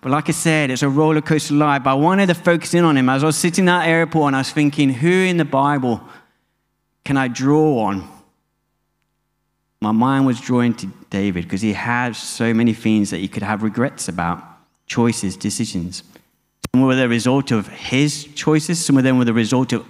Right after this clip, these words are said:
other people. He was at the mercy of their choices. He'd suffered loss. He'd seen death. People really close to him.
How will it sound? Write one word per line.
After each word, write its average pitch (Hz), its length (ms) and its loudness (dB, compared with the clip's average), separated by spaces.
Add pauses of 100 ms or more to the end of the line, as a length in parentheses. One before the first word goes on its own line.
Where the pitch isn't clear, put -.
other 113 260 0
people. 101 380 -4
He 95 60 0
was 101 120 0
at 117 100 -6
the 110 80 -2
mercy 113 540 0
of 101 80 -4
their 107 140 -4
choices. - 520 -12 (720)
He'd 123 160 0
suffered 139 580 -2 (220)
loss. 95 500 -2 (760)
He'd 110 160 -4
seen 135 600 2
death. 101 480 -4 (1400)
People 135 300 0
really 123 540 4
close 104 760 -4 (680)
to 98 240 -2
him. 85 440 -8